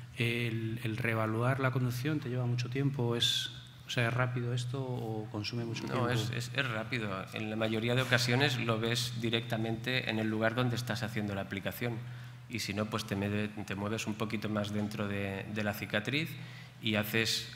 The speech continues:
Speaker 2: eh, lo que hacemos normalmente en la pantalla del carto es poner un punto re-, de revisión y un punto actual a la misma velocidad y con la misma amplificación.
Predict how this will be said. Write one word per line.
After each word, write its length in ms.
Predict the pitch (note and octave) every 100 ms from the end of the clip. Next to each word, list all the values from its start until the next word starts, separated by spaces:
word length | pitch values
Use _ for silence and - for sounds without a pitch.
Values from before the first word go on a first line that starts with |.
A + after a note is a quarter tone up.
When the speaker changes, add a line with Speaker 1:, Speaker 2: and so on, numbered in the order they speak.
| -
Speaker 2:
eh, 100 | G2+
lo 120 | G#2
que 80 | G#2
hacemos 260 | G2+ A#2 A#2
normalmente 640 | A#2 A2+ A2+ A#2+ A#2+ B2+
en 120 | A#2+
la 480 | A2+ G#2+ G#2 G2 A#2+
pantalla 420 | G#2 G2 A2 A#2
del 160 | A2+ G#2+
carto 420 | A#2+ A#2 B2 C3 -
es 140 | A2+ -
poner 400 | A#2 A#2 A#2 A#2+ -
un 180 | B2 A#2+
punto 340 | B2 A#2 A#2+
re-, 140 | A#2
de 160 | A2 A2+
revisión 600 | A2+ A2+ - C3 C#3 D3
y 140 | B2 B2
un 100 | B2
punto 320 | B2 A#2 A2
actual 420 | G#2 - G2 F#2 F#2+ - - - - G2
a 80 |
la 80 | G2+
misma 260 | G#2+ G#2+ A2+
velocidad 480 | A2+ A2+ A#2+ C3 C#3+
y 100 | B2+
con 120 | A#2
la 80 | A2
misma 240 | A2+ A2+
amplificación. 760 | G#2 G#2+ - - G2 G2 F#2